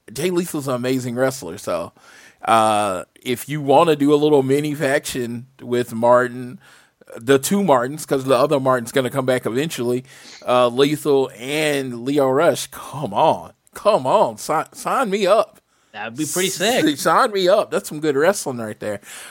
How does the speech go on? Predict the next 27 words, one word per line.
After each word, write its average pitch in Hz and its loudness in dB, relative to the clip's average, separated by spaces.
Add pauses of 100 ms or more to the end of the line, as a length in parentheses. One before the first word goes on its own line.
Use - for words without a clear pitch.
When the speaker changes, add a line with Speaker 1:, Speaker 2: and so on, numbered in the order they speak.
(100)
Speaker 1:
Uh, 123 4
or, 185 2
you 156 0
know, 143 -2 (120)
just, 135 -8 (100)
they 127 0
might 147 2
have, 151 0
like, 147 -2
a, 147 -2 (400)
"Oh, 214 0
we 190 -2
just - -8
kinda 151 0 (180)
hang 147 -4
out 135 0
when 127 -4
we 123 -6
need 123 -6
to." 101 -6
But, 98 -6
of 107 -12
course, 151 4
Team 127 -6
Taz 127 -2
is 107 -16
great. 123 -2